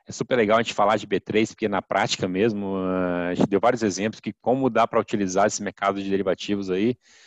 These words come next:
Mas eu queria que você aí passasse uma mensagem aí, principalmente pras empresas que não utilizam essa parte de hedge ainda, esses instrumentos, têm receio ou deixam praticamente na mão dos bancos pra, um, um, o que que a S S A tá faz-,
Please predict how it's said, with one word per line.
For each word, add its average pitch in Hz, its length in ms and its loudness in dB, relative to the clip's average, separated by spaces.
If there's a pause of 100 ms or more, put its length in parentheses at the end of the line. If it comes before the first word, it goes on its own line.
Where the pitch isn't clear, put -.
(200)
Mas 110 120 2
eu 123 60 4
queria 139 240 4
que - 80 -12
você 143 260 0
aí 127 200 6
passasse 127 420 0
uma 131 300 2
mensagem 107 520 2
aí, 110 60 4
principalmente 120 480 -4
pras 127 220 0
empresas 113 360 -2
que - 140 -6
não 120 180 0
utilizam 123 460 0
essa 110 120 -4
parte 107 360 -4
de 95 60 -2
hedge 98 340 2
ainda, 107 340 2 (380)
esses 113 240 0
instrumentos, 107 640 0
têm 113 180 0
receio 113 680 4
ou 131 100 4
deixam 123 340 4
praticamente 113 480 -2
na 117 100 0
mão 110 300 2 (320)
dos 104 140 -8
bancos 104 720 2 (300)
pra, 98 920 2
um, 123 100 2 (280)
um, 123 40 -6 (340)
o 113 100 0
que 151 160 0
que 147 140 0
a 120 380 2
S 117 200 2
S 117 240 2
A 110 600 4 (340)
tá 113 120 2
faz-, - 540 -2